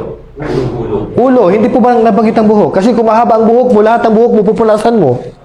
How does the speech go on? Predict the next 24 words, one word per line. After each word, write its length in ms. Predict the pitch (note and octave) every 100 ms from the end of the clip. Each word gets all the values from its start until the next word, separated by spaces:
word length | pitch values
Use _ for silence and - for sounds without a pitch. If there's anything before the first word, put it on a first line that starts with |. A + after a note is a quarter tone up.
| - - - - F#3+
Kaya 220 | G#3 A#3
ang 100 | C4+
mga 160 | B3+
babae, 640 | A3+ A3 A3+ G3+ G3+ G3+ -
ang 80 | F#3
paraan 400 | G#3 G#3+ G#3+ G#3+
ng 100 | F#3+
pagwudu 400 | G3+ G3+ G3+ G3
nila 240 | G3+ F#3+ F#3
sa 160 | F#3+
ulo, 640 | F#3 F#3+ G3+ B3+ - - -
pupunasan 560 | - F#3 G#3+ G#3 G3+ G#3
lang 140 | G3+ F#3
ang 160 | G#3 A#3+
dito 240 | G3 G3+
lang 80 | F3
sa 140 | D3 D3
taas. 260 | C#3 A#2 - - - - -
Hindi 160 | F3+ A3
na 80 |
ibabalik. 400 | G#3 G#3 F#3+ E3+
Pag 80 | F#3
babae 240 | F3+ F#3+ G#3
magwudu, 400 | G3 F3+ G3